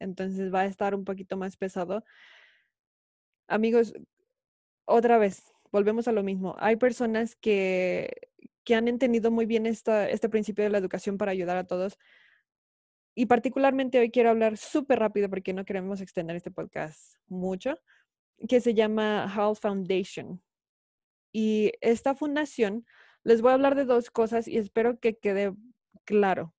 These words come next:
Entonces, la Hall Foundation tiene actualmente dos becas. Y voy a hablar de la primera beca que sí está relacionada con Pathway Connect. Actualmente, para estudiantes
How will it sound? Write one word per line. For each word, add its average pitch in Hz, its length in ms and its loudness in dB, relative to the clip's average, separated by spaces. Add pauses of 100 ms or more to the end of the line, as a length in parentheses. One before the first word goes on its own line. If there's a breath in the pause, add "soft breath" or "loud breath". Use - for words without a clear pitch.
(400)
Entonces, 196 580 -4 (480 soft breath)
la 220 140 4
Hall 262 240 2
Foundation 269 520 -2
tiene 247 520 0
actualmente 208 1000 -4
dos 208 960 -2
becas. 190 760 -6 (180)
Y 190 80 -4
voy 208 120 2
a 214 60 4
hablar 220 220 4
de 220 100 0
la 208 120 0
primera 190 360 -2
beca 196 360 -2 (140)
que 220 200 2
sí 285 320 -2
está 254 340 2
relacionada 214 640 -2
con 185 200 -10
Pathway 156 340 -6
Connect. 104 340 -14 (1800)
Actualmente, 269 840 4
para 196 520 2
estudiantes 226 1040 0